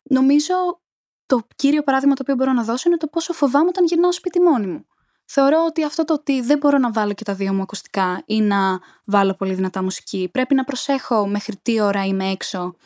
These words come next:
τι φοράω, αν παίρνω από πάνω παλτό το οποίο καλύπτει τα γόνατά μου αν φοράω φούστα. Θεωρώ ότι αυτός είναι ένας φόβος τον οποίο κανένα κορίτσι δεν θα έπρεπε να έχει και μόνο από αυτό το πολύ απλό πράγμα μπορώ να καταλάβω ότι αυτός ο κόσμος χρειάζεται αλλαγή.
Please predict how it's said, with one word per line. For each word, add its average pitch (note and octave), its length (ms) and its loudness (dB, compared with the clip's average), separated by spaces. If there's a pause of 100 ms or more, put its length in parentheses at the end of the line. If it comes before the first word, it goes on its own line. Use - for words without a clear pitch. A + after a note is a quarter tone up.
(200)
τι C#4 120 4
φοράω, G3 520 0 (280)
αν A#3 280 2
παίρνω G#3+ 240 0
από G3+ 120 -6
πάνω G3+ 260 -2
παλτό F#3+ 440 -2
το G3+ 100 -4
οποίο F#3+ 500 0
καλύπτει G3 600 -2 (440)
τα G#3 80 -2
γόνατά G3+ 420 -2
μου G3 80 -2
αν F#3+ 100 -2
φοράω F#3+ 280 -4
φούστα. F#3+ 420 -8
Θεωρώ C4+ 280 -2
ότι E4 180 -2
αυτός D#4+ 260 -6
είναι E4 80 2
ένας D4 160 2
φόβος E4 320 -4
τον C#4 140 0
οποίο D#4+ 320 -2
κανένα D#4 440 4
κορίτσι G#3 380 -2
δεν F#3+ 80 -4
θα - 120 -6
έπρεπε F#3+ 240 -6
να F3+ 160 0
έχει A#3+ 360 -2 (320)
και - 240 2
μόνο D#4 420 6
από D4 160 0
αυτό C4 180 -2
το D4 100 -2
πολύ C#4+ 300 2
απλό B3 240 -2
πράγμα C#4 300 0
μπορώ D4+ 180 0
να D#4 80 2
καταλάβω D4 380 -2
ότι C#4+ 180 -2
αυτός C4+ 240 -4
ο - 60 -20
κόσμος C#4 380 0
χρειάζεται C4 560 0
αλλαγή. F3+ 380 -10